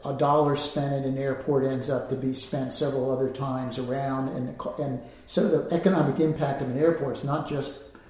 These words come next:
buying fuel for some small Cessna. It depends on what they're bringing into there, who's coming in, and what those people are doing while they're in this local area.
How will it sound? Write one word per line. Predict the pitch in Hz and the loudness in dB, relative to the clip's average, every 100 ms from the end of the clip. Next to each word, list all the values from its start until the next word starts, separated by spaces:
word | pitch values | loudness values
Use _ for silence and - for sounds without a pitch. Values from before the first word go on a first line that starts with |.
| - - | -20 -8
buying | - 143 147 123 | -2 0 0 -2
fuel | - 170 160 151 | -2 6 8 8
for | - 120 | 6 -2
some | 117 131 | -2 -4
small | 123 - 131 104 | -4 -6 -4 -6
Cessna. | - 175 185 - 127 - - - - - | -2 0 2 -2 -6 -10 -14 -20 -20 -20
It | - | -2
depends | 170 151 | 2 4
on | 143 135 | 2 4
what | 147 - - - - - - - - | 2 0 -8 -14 -18 -18 -20 -20 -2
they're | 147 139 | 2 4
bringing | 156 151 131 135 | 6 4 4 4
into | 175 180 - 120 | 4 4 4 -2
there, | 120 113 113 | -2 -2 2
who's | - 202 - | 10 10 8
coming | - 123 123 123 | 0 -2 0 -2
in, | 120 123 | -2 -2
and | 123 | 0
what | 143 143 | 0 2
those | 139 131 | 2 2
people | 151 - 135 | -4 -2 -4
are | |
doing | 117 127 127 117 - - - | -2 -2 -4 -6 -10 -16 -6
while | 139 135 | -2 0
they're | 127 123 | -2 -2
in | |
this | 127 117 | -4 -6
local | 131 123 123 120 | -6 -6 -6 -4
area. | 131 127 - | -2 -2 -4